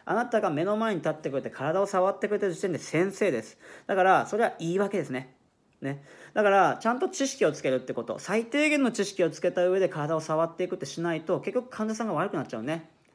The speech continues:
で、結局、その整体だったりとか、いろんな医療事故っていうものって、やっぱね、そのね、その整体知識を知らない方が起きてし-、起こしてしまってたりとか、ね。っていうことが多いんですよ。やっぱそこは、やっぱ改善していかないと私はいけないなというふうに思ってます。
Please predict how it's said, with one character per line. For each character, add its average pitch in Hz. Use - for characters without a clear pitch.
で、 147
結 220
局、 294
そ 147
の 139
整 165
体 196
だ 185
っ 156
た 147
り 135
と 127
か、 127
い 123
ろ 147
ん 165
な 170
医 147
療 247
事 269
故 -
っ 151
て 139
い 139
う 135
も 127
の 120
っ 117
て、 123
や -
っ -
ぱ -
ね、 170
そ 151
の 131
ね、 156
そ -
の 113
整 147
体 143
知 -
識 -
を 123
知 -
ら 196
な 262
い 277
方 226
が 135
起 -
き -
て 120
し-、 117
起 -
こ 143
し 139
て 120
し 127
ま 120
っ 117
て 117
た 113
り 110
と 107
か、 -
ね。 208
っ -
て 240
い -
う 226
こ -
と -
が -
多 440
い 381
ん 165
で 131
す -
よ。 104
や 196
っ -
ぱ 185
そ 190
こ 269
は、 269
や -
っ -
ぱ -
改 165
善 185
し 180
て 185
い -
か 185
な 170
い -
と -
私 135
は 208
い 196
け 226
な 226
い 202
な 240
と 165
い -
う -
ふ 127
う 120
に 113
思 117
っ -
て 113
ま 107
す。 -